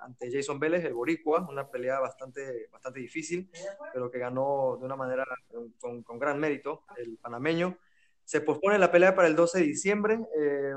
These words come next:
alegando, y ahí la verdad que Ronnie nos, nos explicará en un momentito lo que, lo que él piensa, la verdad, él conoce mucho más de, de ese tema, pero bueno, se alega que el, el lugar donde se iba a hacer la pelea, eh, ya estuvo ocupado, como que había un, un problema ahí con el tema de la reservación, una,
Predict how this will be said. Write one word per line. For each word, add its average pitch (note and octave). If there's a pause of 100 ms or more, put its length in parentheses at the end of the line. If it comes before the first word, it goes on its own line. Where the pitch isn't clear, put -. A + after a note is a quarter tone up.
(140)
alegando, E3+
y C#3+
ahí E3
la E3+
verdad D#3+
que E3+
Ronnie E3
nos, -
nos C3+
explicará C#3
en D#3+
un D#3+
momentito D#3
lo C3+
que, A#2+
lo A#2+
que D3
él C#3+
piensa, E3
la C3
verdad, C#3+
él F3
conoce D3
mucho C3+
más C#3+
de, D3 (100)
de C3+
ese D3+
tema, F3 (480)
pero E3
bueno, F3
se D3+
alega F#3
que F#3+
el, C#3+
el C#3+
lugar D#3
donde F3
se E3+
iba E3+
a -
hacer E3+
la E3+
pelea, E3
eh, C3
ya C#3+
estuvo E3
ocupado, D#3+ (120)
como C3
que C3+
había C3+
un, D3+ (200)
un D3+
problema D3
ahí D3+
con D#3
el C3
tema C#3+
de D3+
la C#3
reservación, B2+ (520)
una, D3